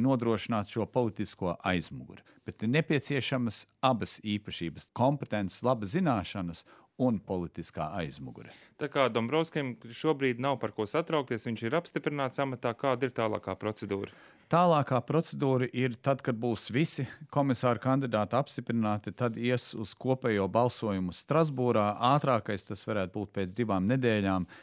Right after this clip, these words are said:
Speaker 1: Iespējams, tas varētu vēl ievilkties, jo ir viena kandidāte no Slovēnijas, Bratušekas kundze, kura neizturēja, izrādās, to pirmo kritēriju. Tātad viņa bija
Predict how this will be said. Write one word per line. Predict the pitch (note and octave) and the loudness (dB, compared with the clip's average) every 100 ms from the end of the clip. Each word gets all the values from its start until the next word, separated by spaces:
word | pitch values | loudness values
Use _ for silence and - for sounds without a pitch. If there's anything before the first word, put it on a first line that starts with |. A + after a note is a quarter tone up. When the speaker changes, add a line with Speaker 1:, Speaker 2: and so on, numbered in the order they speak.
| - | -6
Speaker 1:
Iespējams, | B2+ B2 - A#2+ G2+ G2 F#2 - | 2 2 2 0 0 0 -4 -6
tas | - | -4
varētu | A2+ G2+ F2 G2+ | 0 0 0 0
vēl | F#2 C#3 | 0 2
ievilkties, | E3+ D3 A#2 - A2+ G2 - | 2 2 0 0 -2 -2 -2
jo | G#2 G2+ - | 0 0 0
ir | G#2 G2 | -2 2
viena | B2 C#3 A2+ F#2 - | 2 2 2 -4 -6
kandidāte | - C#3+ C#3+ A#2+ A2 G#2 A2 | 2 2 2 2 2 0 -2
no | F#2+ | -2
Slovēnijas, | - - C#3+ D3 B2+ A#2+ G#2+ G2+ - - - - - | -2 -2 0 2 2 2 0 0 -4 -10 -20 -18 -10
Bratušekas | F#2+ A#2 D3 C3 - B2 - - | -2 2 2 0 -2 -4 -4 -6
kundze, | - B2 A#2+ G#2+ | 0 2 2 -2
kura | - C3+ B2 G2 - | -2 0 2 0 0
neizturēja, | A#2 C#3 B2 - - A2+ G#2+ B2+ | 2 4 4 0 0 2 2 2
izrādās, | B2+ A#2 A2 A2+ G#2+ | 2 2 4 2 2
to | B2 | -2
pirmo | - C#3 A#2+ F2 | 2 2 4 2
kritēriju. | - F#2+ - D#2+ D2 D2 - | 0 -4 -4 -4 -4 -8 -6
Tātad | G2 G2 F#2 | -4 -4 -2
viņa | B2 C3+ G#2+ | 0 2 2
bija | G#2 G2 | 0 -2